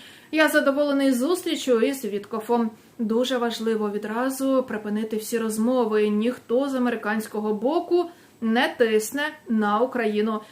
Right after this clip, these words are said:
щодо якихось територій», заявляє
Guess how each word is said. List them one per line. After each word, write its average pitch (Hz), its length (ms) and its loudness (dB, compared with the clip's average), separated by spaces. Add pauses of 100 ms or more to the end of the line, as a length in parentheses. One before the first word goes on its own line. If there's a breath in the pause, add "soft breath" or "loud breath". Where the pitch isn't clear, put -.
(120)
щодо 370 560 2
якихось 247 760 0 (140)
територій», 214 760 0 (480)
заявляє 220 720 -2